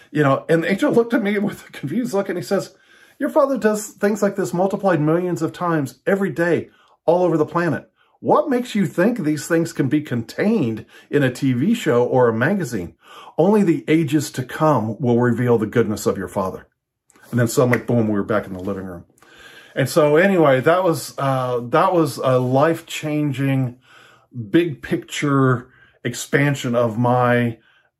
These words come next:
understanding of the Father God. In the same way Jesus turned water into wine and then he stayed anonymous,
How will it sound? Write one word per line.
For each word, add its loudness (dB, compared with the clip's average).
understanding 0
of -2
the -4
Father -2
God. -4
In 2
the 4
same 2
way 4
Jesus -2
turned 0
water 4
into -2
wine 0
and 0
then 0
he -2
stayed -2
anonymous, -2